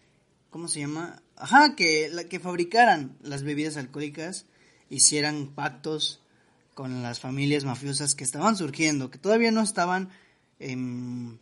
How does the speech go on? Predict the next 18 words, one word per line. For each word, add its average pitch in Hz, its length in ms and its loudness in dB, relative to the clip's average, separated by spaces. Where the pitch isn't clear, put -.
posicionadas, 151 800 2
porque 147 240 -6
eso 143 100 -6
empieza 143 300 -4
ya 135 200 -4
a 139 40 -6
mitades 143 540 -6
de 135 60 -6
los 123 180 -8
treinta, 139 380 -8
inicios 127 360 -6
de 135 80 -8
los 120 140 -12
cuarenta 131 360 -10
más 143 200 -4
o 143 40 -6
menos. 165 300 -8
Este, 135 920 -2